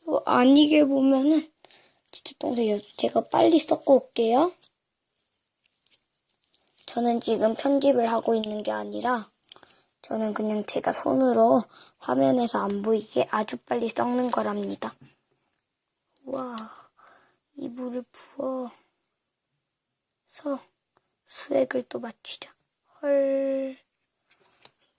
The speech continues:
포도송이 수액이랑 일단, 어, 죄송합니다. 죄송합니다.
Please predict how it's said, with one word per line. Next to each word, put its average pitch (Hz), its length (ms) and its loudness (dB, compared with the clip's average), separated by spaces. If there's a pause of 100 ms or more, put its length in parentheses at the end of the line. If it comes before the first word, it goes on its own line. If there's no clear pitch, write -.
(120)
포도송이 269 640 2
수액이랑 240 800 -2 (1080)
일단, - 340 -10 (480)
어, 349 80 -8 (2250)
죄송합니다. 254 1400 0
죄송합니다. - 0 -